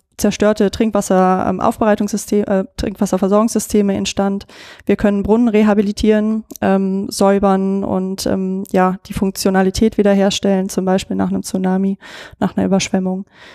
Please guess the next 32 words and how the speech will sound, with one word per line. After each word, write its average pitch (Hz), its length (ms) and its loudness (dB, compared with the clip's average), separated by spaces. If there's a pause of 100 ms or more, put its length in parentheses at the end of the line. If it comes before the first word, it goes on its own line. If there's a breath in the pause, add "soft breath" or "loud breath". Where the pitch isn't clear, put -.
(260 loud breath)
Ähm, 190 580 2 (760 loud breath)
wir 190 540 4
beraten 202 560 2
auch 226 400 2
im 220 240 0
Bereich 208 400 2
Trinkwasserversorgung. 208 1300 0 (480 loud breath)
Und 196 200 -2
was 196 140 0
wir - 140 0
auch 185 120 2
machen, 226 280 2
ist, - 240 -4
ähm, 202 440 2
die 196 120 -2
Sicherstellung 202 720 0
der, 185 500 2
ähm, 190 460 -2
Sanitärversorgung 185 1040 0
in 190 160 -2
der, 190 300 2
in 196 80 -2
der 190 100 0
ersten 190 300 -2
Nothilfephase, 185 880 0 (200)
dann 185 180 0
mit 190 120 0
dem 190 160 0
Bau 185 220 2
von, 190 340 -2
von 190 180 -2
Latrinen. 202 600 2